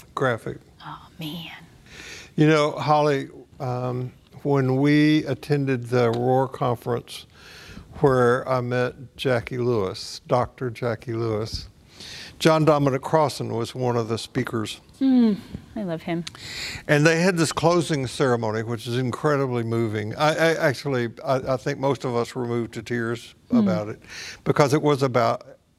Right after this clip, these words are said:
Speaker 1: being at one with the earth, anointing a rock with oil, recognizing ourselves. It was, it was, it was a very moving thing.
Speaker 2: Hmm.
Speaker 1: The speakers at the conference were given a chance to come to the stage and say goodbye.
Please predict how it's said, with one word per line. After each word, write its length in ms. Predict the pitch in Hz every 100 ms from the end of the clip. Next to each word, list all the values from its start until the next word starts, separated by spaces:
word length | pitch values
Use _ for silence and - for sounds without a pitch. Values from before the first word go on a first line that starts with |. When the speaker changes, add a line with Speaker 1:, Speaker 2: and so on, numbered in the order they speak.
| _ _ _ _ _ 127
Speaker 1:
being 340 | 143 139 135
at 100 | 131
one 320 | 120 131 131 127
with 140 | 117
the 100 | -
earth, 400 | 117 113 113 -
anointing 460 | 110 113 127 127 120
a 80 | 113
rock 380 | 120 123 123
with 100 | 113
oil, 580 | 113 120 117 117 117 117 - - - -
recognizing 720 | 139 127 127 117 117 110 117
ourselves. 460 | 113 110 - 120 160
It 120 | 170
was, 220 | 147 147
it 160 | 147 143
was, 160 | 123
it 80 | 120
was 160 | 135 123
a 60 |
very 200 | 127 127
moving 380 | 120 123 117 113
thing. 440 | 110 269 254 214 202
Speaker 2:
Hmm. 60 | - - - - - - - - - - - - - - _ _ _ _
Speaker 1:
The 220 | 147 135 143
speakers 760 | - - 233 240 170 131 117 -
at 240 | 143 135
the 60 | 139
conference 560 | - 151 127 135 127 -
were 140 | 135
given 420 | 123 156 143 135
a 80 | 127
chance 500 | - - 135 131 -
to 100 | 139
come 320 | 110 - 131 120
to 100 | 139
the 120 | 123
stage 460 | - 135 123 120
and 120 | 123 113
say 200 | 139 120
goodbye. 480 | 113 117 117 123